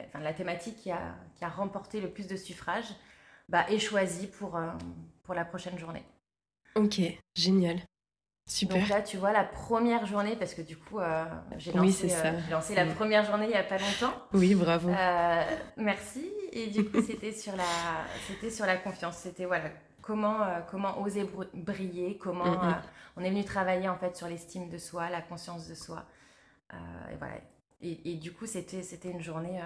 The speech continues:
Speaker 1: c'était une journée incroyable. Vraiment, je crois que c'est le, le mot le plus juste que j'ai trouvé pour décrire cette journée.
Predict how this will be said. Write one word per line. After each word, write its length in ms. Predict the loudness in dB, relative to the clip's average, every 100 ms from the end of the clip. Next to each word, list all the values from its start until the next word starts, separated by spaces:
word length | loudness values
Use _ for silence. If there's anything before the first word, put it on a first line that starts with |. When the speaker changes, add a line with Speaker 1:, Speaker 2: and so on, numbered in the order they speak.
| -10 -12 -16 _ _ _ _ -20 _
Speaker 1:
c'était 280 | -18 -8 -6
une 100 | -2
journée 320 | -2 -2 -2
incroyable. 720 | -4 -2 0 2 0 -2 -14 -16 -6
Vraiment, 400 | 0 4 4 2
je 80 |
crois 140 | 0 -8
que 60 |
c'est 160 | -8 -6
le, 120 | -4
le 120 | -4 -4
mot 160 | -4
le 120 | -4
plus 200 | -6 -10
juste 340 | -8 -8 -10 -10
que 80 | -8
j'ai 160 | -10
trouvé 280 | -12 -10 -10
pour 200 | -10 -10
décrire 260 | -12 -12 -12
cette 180 | -10
journée. 280 | -10 -12 -12